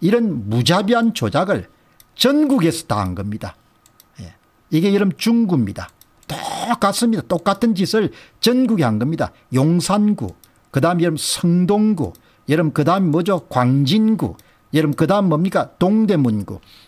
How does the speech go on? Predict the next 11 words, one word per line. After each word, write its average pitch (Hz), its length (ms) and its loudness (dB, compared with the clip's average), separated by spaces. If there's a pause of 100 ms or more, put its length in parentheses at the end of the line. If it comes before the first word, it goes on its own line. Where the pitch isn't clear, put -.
(120)
그다음 185 260 2
여러분 180 200 2
그림을 185 340 2
그리면 170 240 0
서초구, 170 680 -2 (260)
강남구, 170 680 0 (140)
송파구, 170 760 -2 (180)
강동구, 165 680 0 (200)
관악구 202 400 0
다 - 400 -4
마찬가지입니다. 165 840 -2